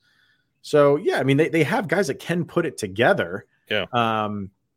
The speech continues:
Speaker 1: it's just a lot of those middle of the road guys, which is not a bad thing. But when you have that,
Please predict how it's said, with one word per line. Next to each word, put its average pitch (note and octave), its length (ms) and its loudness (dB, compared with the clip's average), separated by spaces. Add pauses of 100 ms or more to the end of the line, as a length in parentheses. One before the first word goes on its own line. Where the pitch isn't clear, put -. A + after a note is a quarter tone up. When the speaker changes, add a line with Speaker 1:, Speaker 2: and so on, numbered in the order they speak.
(260)
Speaker 1:
it's B2 240 -4
just - 320 -6 (100)
a A2 100 -10
lot G#2 360 -2
of A#2+ 100 0
those A#2 640 0
middle A2+ 340 0
of C3 140 -2
the C3+ 80 0
road C#3 320 0
guys, G#2+ 500 -2
which F#3 220 -6
is E3+ 100 -12
not E3 260 -2
a F3 60 -2
bad C#3+ 640 0
thing. G#2+ 420 -4
But B2+ 160 -2
when B2 120 -2
you A#2+ 100 -2
have C#3+ 360 -2
that, G2+ 340 -2